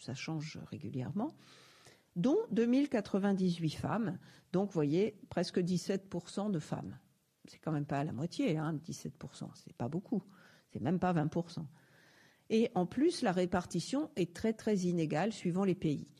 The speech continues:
Alors, si on prend, euh, les pays, disons, quelques pays où il y a beaucoup de femmes, on trouve l'Argentine, trente-neuf pour cent, record absolu. Euh, la Bulgarie, trente-six pour cent. L'Ukraine,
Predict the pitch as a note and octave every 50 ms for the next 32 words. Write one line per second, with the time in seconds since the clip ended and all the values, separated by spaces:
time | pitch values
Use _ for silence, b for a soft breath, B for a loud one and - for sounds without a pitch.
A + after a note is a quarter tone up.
0 | B B B B B B D3+ D#3+ D#3+ - - - - C4+ C#4+ C4 C4+ - - C#4
1 | C4+ C4+ C4 - - F#3 F#3 F#3+ G3+ G#3 G3+ B3+ A#3+ A#3 A3+ A3+ A3+ A3 G#3+ -
2 | - E3+ F#3+ F#3+ F#3 - G3+ G3 - B3 B3 - - A#3+ A3+ - B3 A#3 A#3 A3+
3 | A3 A3 - - G3 G3 G3 F3+ F#3+ F#3 F#3 F3+ F3+ F#3+ F3+ A3 A3 - C#4 A3+
4 | - - - F#3+ G#3+ E4+ E4 G#3 F3+ - B B B B B B B B - F#3+
5 | F#3+ - - A3+ A3 G#3 F#3 F#3 G3+ G3 G3+ F#3 F#3 F#3+ F#3 - - A#3 C#4 F4+
6 | E4+ F3 F3 - - - - - - A3+ A3 - - A3 G#3+ - - - F#3+ -
7 | - - G3+ A3+ D#4 - - - - D3+ - F3 E3+ - F#3 F#3 E3+ F3 - -
8 | F3+ E3+ G3 B3+ D4 - - - B B B B B B B B B B B B
9 | B - - - F#3 F3+ F3 F#3 G#3 G#3+ B3 C#4+ C4 A3 A3 G#3 G3 F#3+ G#3 C4+
10 | F4+ - - - - A#3+ A3+ A3 - - A3+ A#3 G3+ F3+ - - - F3+ A#3+ D#4+
11 | - b b b b b b b b b b b b - G3+ G#3+ D4 D4+ - -
12 | - F#3 F3+ G#3 C4 E4 D#4